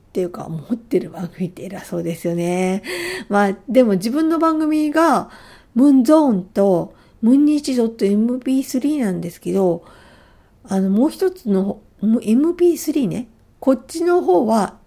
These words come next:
あ、ムンジとムンゾーのおしゃべりポッドキャストなんで、ムンジがいないことには更新できないんでね。<laughs> ちょっと今のところちょ-、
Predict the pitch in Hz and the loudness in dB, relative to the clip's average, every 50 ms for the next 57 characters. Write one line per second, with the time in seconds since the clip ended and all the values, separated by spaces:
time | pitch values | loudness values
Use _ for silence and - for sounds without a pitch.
0 | _ - - - - _ _ _ _ _ _ _ _ _ _ _ _ _ _ _ | _ -20 -20 -20 -20 _ _ _ _ _ _ _ _ _ _ _ _ _ _ _
1 | _ _ _ _ _ _ _ _ _ _ _ _ _ _ _ _ _ _ _ _ | _ _ _ _ _ _ _ _ _ _ _ _ _ _ _ _ _ _ _ _
2 | _ _ _ _ _ _ _ _ _ _ _ _ _ _ _ _ _ _ - - | _ _ _ _ _ _ _ _ _ _ _ _ _ _ _ _ _ _ -20 -20
3 | _ _ _ _ - 233 302 381 427 480 453 330 254 226 226 - 330 370 381 285 | _ _ _ _ 0 2 4 4 4 2 0 -2 -4 -4 0 2 4 6 6 6
4 | 185 - - 208 220 240 240 226 202 220 233 233 233 226 226 226 233 262 285 269 | 4 4 4 6 6 6 6 6 4 4 4 4 4 4 4 2 2 2 2 0
5 | 254 - 285 240 233 233 233 226 233 233 226 226 233 226 - 226 220 - 220 220 | 0 0 0 2 2 0 0 0 0 0 0 0 -2 -2 -4 -6 -4 -4 -4 -4
6 | 220 226 240 - - 202 185 175 156 160 170 175 185 185 180 170 - - - - | -2 -4 -4 -4 -6 -6 -6 -6 -6 -6 -6 -4 -2 -2 -2 -2 -6 -10 -18 -20
7 | - - - - - - 233 311 381 403 427 427 381 247 196 190 185 180 185 190 | -20 -20 -20 -12 -6 0 2 4 4 4 2 0 0 0 2 2 2 2 2 2
8 | 196 196 196 - 202 190 - 208 202 185 165 160 160 170 165 151 147 - - - | 2 0 0 -2 -4 -2 -2 -2 -2 -2 -2 -2 0 0 0 -2 -4 -8 -14 -20
9 | - - - - - - - - 269 294 - - 339 294 285 294 - 349 269 240 | -20 -20 -20 -20 -20 -10 -4 -2 0 0 0 0 0 2 2 2 2 2 2 2
10 | 190 156 156 156 180 180 170 170 202 220 247 214 214 214 226 269 269 - - 214 | 0 -2 -4 -2 -2 -2 -2 0 0 2 2 2 2 0 0 0 0 0 0 0
11 | 196 214 240 262 254 277 262 262 254 262 262 254 254 247 | 2 2 2 0 0 -2 -2 -2 -2 -2 -2 -2 -4 -6